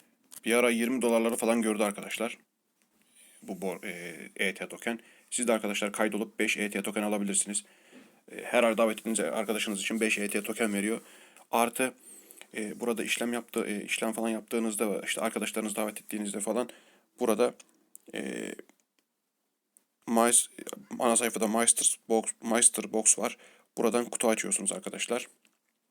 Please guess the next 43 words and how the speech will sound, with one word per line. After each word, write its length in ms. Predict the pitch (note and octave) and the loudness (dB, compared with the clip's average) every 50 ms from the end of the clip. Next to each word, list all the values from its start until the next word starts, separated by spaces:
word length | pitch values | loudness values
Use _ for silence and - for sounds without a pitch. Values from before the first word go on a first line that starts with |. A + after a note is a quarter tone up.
| _ _ - | _ _ -4
Ben 160 | B2 A2+ G#2+ | -2 -2 0
daha 120 | A2 G#2+ A2+ | 0 0 0
önce 160 | A2+ A2 A2+ | 0 2 2
yirmi 200 | A2 A2 G#2 A2 | 0 0 0 0
dört 160 | A2+ A2 - | -2 -4 -4
adet 200 | - - G#2+ G2+ | -6 -8 -6 -4
açtım. 360 | - G#2+ - - - A#2 A2+ - - - - _ _ _ _ _ _ _ _ _ - | -2 -2 -2 -2 -4 -6 -6 -10 -16 -20 -20 _ _ _ _ _ _ _ _ _ -8
Şu 160 | - - A#2 | -2 0 2
an 80 | A2 | 2
açmayacağım. 460 | B2 A#2+ A#2 - G#2+ G2 G2 G#2+ G#2 G2+ | 2 2 0 -2 -4 -4 -2 -2 0 0
Biraz 200 | G#2+ G#2 G2+ G#2+ | 0 0 0 0
daha 160 | G#2 G#2 G#2+ | 0 -2 -2
biriksin. 400 | A2+ G#2 G2+ - - G#2+ - - _ _ _ _ _ - _ _ _ _ _ _ _ _ _ _ _ _ _ _ _ _ _ - - - - - - - _ _ - | -4 -2 -2 -4 -4 -6 -8 -14 _ _ _ _ _ -20 _ _ _ _ _ _ _ _ _ _ _ _ _ _ _ _ _ -20 -20 -20 -20 -20 -20 -20 _ _ -4
Bakın 180 | A2 - A2+ | -4 -2 -2
arkadaşlar, 440 | A2 G2+ - G2+ G2+ - G#2+ G2 - - - - - - - _ _ _ _ - - _ _ | -4 -2 -4 -4 -4 -2 -4 -4 -4 -8 -18 -20 -20 -20 -20 _ _ _ _ -20 -20 _ _
yedi 180 | - A#2 A#2 A#2+ | -6 -4 -2 0
nokta 220 | A#2 G#2+ G#2 A2+ | 0 0 0 -2
altmış 240 | A2 - - - - | -2 -2 -4 -8 -8
üç 120 | A2+ - - - | -8 -8 -6 -4
U 140 | A2 A2 G#2 | -2 -2 0
S 180 | - A2 G#2 | 0 2 2
D 100 | G#2 G#2 | 2 2
T 140 | G#2 A#2 A2+ | 0 0 0
kazandım 460 | - G#2+ G2+ G#2 G2 G2 F#2+ F#2+ F#2 | 0 -2 -2 -2 -2 -2 -4 -4 -4
bu 260 | G2 G2 F#2+ G2 - - | -2 -2 -4 -4 -8 -12
kutu 180 | - - - - | -10 -6 -4 -4
açma 300 | - - - - F#3 - | -4 -4 -6 -6 -8 -8
etkinliklerinden. 600 | G2+ - - G2 F#2+ - - - - A2 G#2+ G#2 | -8 -10 -10 -12 -10 -10 -8 -4 -2 -2 2 4
Bazen 360 | A#2 A#2 A#2+ A#2 B2 B2 A2+ | 6 6 6 6 4 2 2
bir 140 | A#2+ B2 A2 - | 0 -2 -2 -2
U 120 | A2 A2+ | -2 -2
S 220 | A2 - A2 G2+ | 0 0 0 0
D 100 | G#2+ G#2 | 0 -2
T 120 | G2+ - A2 | -2 -2 -2
veriyor, 220 | G#2 F#2 F2 F2 | -2 -2 -2 -4
bazen 280 | - G#2 G#2 A2 G#2+ G#2 | -2 0 0 0 0 -2
bir 80 | G#2+ | -2
buçuk 220 | G2+ G#2 - - - | -4 -6 -6 -8 -8
U 80 | G2+ | -6
S 140 | G2 G2+ G2 | -6 -4 -6
D 80 | F#2 F#2 | -4 -6
T, 140 | - F#2+ - | -4 2 4
bazen 360 | A2 A2 A2+ G#2+ A#2+ A#2 | 6 6 8 8 6 4